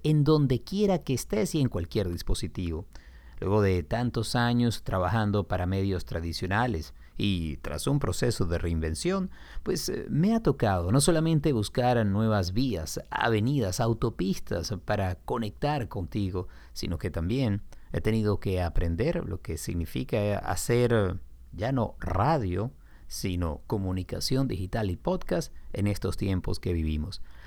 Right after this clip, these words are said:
Así que, mm, a partir de esta semana tendrás Cuestión de Práctica,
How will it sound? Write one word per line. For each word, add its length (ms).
Así 320
que, 320
mm, 180
a 140
partir 500
de 280
esta 360
semana 520
tendrás 580
Cuestión 720
de 160
Práctica, 680